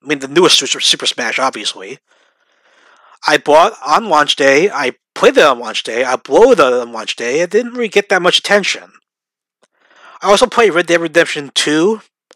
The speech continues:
I bought it, like, three days after launch. Uploaded that s-, three days after launch, the same vi-, same day.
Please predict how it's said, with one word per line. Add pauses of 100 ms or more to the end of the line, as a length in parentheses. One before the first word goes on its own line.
(260)
I
bought
it,
like,
three
days
after
launch. (680)
Uploaded
that (160)
s-,
three
days
after
launch,
the
same
vi-,
same
day.